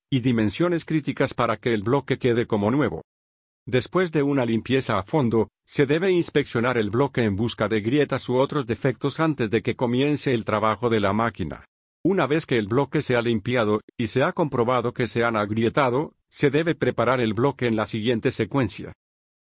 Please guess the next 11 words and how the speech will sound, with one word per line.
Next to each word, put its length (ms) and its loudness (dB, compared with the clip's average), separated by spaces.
Operación 580 0
uno, 340 2
alineación 600 0
del 140 0
orificio 520 0
de 100 0
la 100 0
carcasa 520 -2
del 200 -2
cojinete 540 0
principal, 720 -2